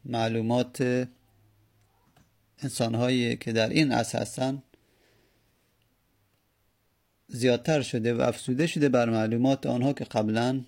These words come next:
نمی‌دونستن انسان‌ها. و خودمون کوچیک بودیم، خیلی چیزا نمی‌دونستیم و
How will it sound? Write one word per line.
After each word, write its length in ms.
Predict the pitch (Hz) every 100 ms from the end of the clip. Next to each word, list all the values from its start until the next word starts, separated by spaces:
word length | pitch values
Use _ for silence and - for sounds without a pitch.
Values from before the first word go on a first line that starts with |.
| _ 143
نمی‌دونستن 1000 | 123 127 120 110 104 101 - 104 104 101 -
انسان‌ها. 640 | 110 101 104 98 101 104 - - - - - - _ _ _ _ _ _ _ _ _
و 80 | 120
خودمون 420 | 127 170 175 170
کوچیک 380 | 156 156 - 156
بودیم، 520 | 147 147 151 147 139 - _ _
خیلی 280 | - 143 127
چیزا 260 | - 127
نمی‌دونستیم 880 | 127 127 123 120 120 - 123 120 117 _ _ _ _ _ _ _ _ _ _ _ _ _ _ _ _ _ _ _ _ _ _ _ _ _ _ _ _ _ _ _ _ 359 _ _ _ _ _ _ _ _ _ 123
و 400 | 117 113 110